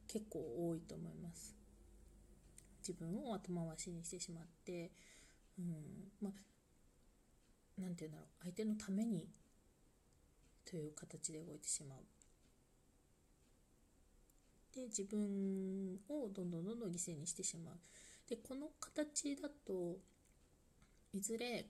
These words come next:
こう与えられるものに限界がきますよね。例えば体力的な部分であったり、精神的な部分であったり、金銭的な資金力の部分であったり、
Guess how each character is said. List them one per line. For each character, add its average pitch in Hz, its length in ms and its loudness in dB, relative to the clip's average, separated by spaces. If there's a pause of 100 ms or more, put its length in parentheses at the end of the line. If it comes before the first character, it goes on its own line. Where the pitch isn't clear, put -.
こ 175 440 0
う 180 40 -10
与 170 140 -2
え 160 60 2
ら 165 120 2
れ 160 140 2
る 151 220 -2 (1040)
も 175 120 6
の 160 120 4
に 151 160 0
限 156 200 2
界 156 160 0
が 156 120 -2
き - 160 -4
ま 160 140 -2
す - 140 -2
よ - 120 -4
ね。 208 340 0 (1080)
例 180 60 -2
え - 20 -2
ば 156 100 -4
体 175 220 2
力 156 200 0
的 160 200 -6
な 156 120 -4
部 165 140 -4
分 147 200 -8
で 170 60 -8
あ 160 60 -10
っ - 100 -12
た 170 80 -8
り、 170 80 -6
精 - 180 0
神 160 200 2
的 165 200 -6
な 170 120 0
部 170 100 -2
分 156 240 -4
で 147 80 -8
あ 165 40 -10
っ - 20 -16 (120)
た 156 80 -6
り、 165 280 -2 (1000)
金 170 200 4
銭 160 220 0
的 156 240 -6
な 143 120 -8 (220)
資 - 180 8
金 156 380 0
力 151 240 -4
の 151 120 -6
部 160 120 -6
分 147 200 -6
で 143 100 -8
あ - 20 -12
っ - 40 -12 (120)
た 165 80 -6
り、 220 260 -6